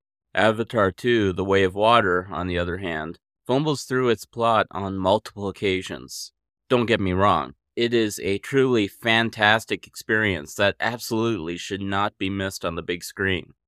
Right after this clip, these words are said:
But it's filled with plot holes that are so fundamental in nature that they actively detracted from my enjoyment of the film.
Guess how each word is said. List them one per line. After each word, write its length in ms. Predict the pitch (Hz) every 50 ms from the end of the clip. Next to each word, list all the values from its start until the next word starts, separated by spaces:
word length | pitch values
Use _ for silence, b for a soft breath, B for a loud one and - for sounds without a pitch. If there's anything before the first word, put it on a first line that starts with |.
| _ _ _ _ _
But 160 | - 113 113
it's 220 | 113 113 107 - -
filled 340 | - - 123 143 175 175 151
with 220 | 127 104 - _
plot 300 | - 123 127 131 127 120
holes 320 | 107 98 90 87 87 -
that 80 | - 101
are 120 | 98 101
so 320 | 104 - - - 120 139 151
fundamental 680 | - - 135 135 127 117 120 123 127 127 - 120 107
in 100 | 98 92
nature 560 | 92 98 113 131 127 - - - 80 73 64 _ _ _ _ _ -
that 180 | 104 107 113 -
they 160 | 139 123 -
actively 600 | - 113 127 147 - - 156 131 135 139 139 127
detracted 920 | 107 - 120 110 - - - - 117 117 120 135 135 - - 98 87 85
from 200 | - - 107 98
my 200 | 101 101 101 104
enjoyment 760 | 104 104 104 101 90 - 101 101 104 107 107 107 101 95 92
of 140 | 98 90 85
the 100 | - 90
film. 440 | - - 113 113 113 95 64 53